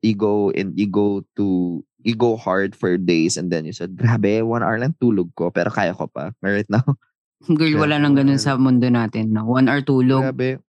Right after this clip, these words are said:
Speaker 2: Sorry, maglilive ako sa work.
Speaker 1: Hindi, ka-, kaya pa naman, pero hindi na siya yung, wala na siya yung yabang ba?
Speaker 2: Na
Speaker 1: Wala na
Speaker 2: parang
Speaker 1: yung
Speaker 2: kaya
Speaker 1: yabang.
Speaker 2: pang push. Yeah, I
Speaker 1: Oo,
Speaker 2: get that.
Speaker 1: parang naka, at that point, naka power saving mode na ako throughout the whole day. So, it's,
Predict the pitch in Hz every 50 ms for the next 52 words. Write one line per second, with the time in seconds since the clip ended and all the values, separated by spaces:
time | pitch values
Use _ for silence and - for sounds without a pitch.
0 | _ - - 139 131 131 135 135 135 135 131 123 123 127 117 117 117 113 127 123
1 | - - - - - 120 - _ - 202 233 214 - - - - - - 262 254
2 | 269 269 262 - 214 202 196 180 160 147 147 160 - 165 175 185 180 180 175 170
3 | 180 - 185 170 156 147 143 139 139 139 156 156 156 151 147 151 147 147 - -
4 | 143 139 139 135 135 131 123 113 101 95 92 95 92 87 87 85 82 78 71 95
5 | 110 _ _ _ _ _ _ - - 143 131 117 127 123 117 120 107 107 123 113
6 | 113 92 95 113 110 113 117 113 - 117 - - - - - - - - _ -
7 | - 120 117 113 110 110 110 117 117 110 - 139 127 127 131 127 131 123 120 -
8 | - 120 117 117 127 131 135 131 127 127 120 143 147 _ _ _ _ _ _ _
9 | - 139 139 147 143 143 143 139 135 135 127 127 123 113 104 69 53 50 - -
10 | 131 - - 139 131 131 - 131 127 - 120 127 120 - 117 113 110 107 110 117
11 | - - 110 101 95 98 98 101 98 95 95 92 92 90 82 78 78 76 117 110
12 | 87 95 - - 92 87 82 - - 92 101 110 87 85 80 78 76 67 82 101
13 | 113 _ _ - 123 123 120 113 110 107 92 - _ _ _ _ _ _ _ -
14 | - 131 139 139 - - - - - - - - - - - -